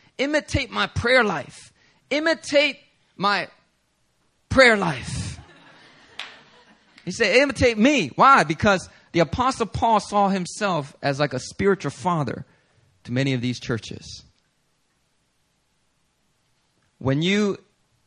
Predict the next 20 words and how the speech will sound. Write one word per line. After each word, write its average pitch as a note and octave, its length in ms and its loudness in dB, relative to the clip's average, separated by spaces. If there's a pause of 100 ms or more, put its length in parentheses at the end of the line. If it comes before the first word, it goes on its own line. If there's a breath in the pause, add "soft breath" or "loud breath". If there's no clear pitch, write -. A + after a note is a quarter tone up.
(400)
imitate F#3+ 640 -2 (120)
your B2+ 120 -2
spiritual D#3 400 -2
father, D3+ 340 0
you're C#3 280 2
able D#3+ 340 0
to - 180 -8
really D3+ 300 -2
grow D#3+ 540 0
into D3 320 -6
a - 20 -4
maturity C3 760 -4 (240 soft breath)
that A#2+ 100 -6
maybe C3 240 -2
you C#3+ 260 -4
don't D3 280 -4 (120)
your-, C3 300 -4
yourself B2 440 -8
possess. - 560 -6 (1600 soft breath)
Now, D3 280 -6